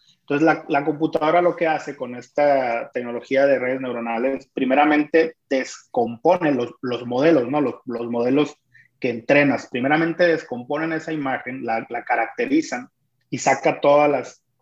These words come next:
características esas esenciales de, de la imagen,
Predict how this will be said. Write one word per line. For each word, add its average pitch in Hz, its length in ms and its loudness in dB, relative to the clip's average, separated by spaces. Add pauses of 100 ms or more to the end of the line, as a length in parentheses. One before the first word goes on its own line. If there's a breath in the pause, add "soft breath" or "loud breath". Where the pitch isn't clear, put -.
características 127 920 -4
esas 139 460 -2 (180)
esenciales 127 600 2
de, 131 200 2
de 120 80 -4
la 120 80 0
imagen, 127 580 -4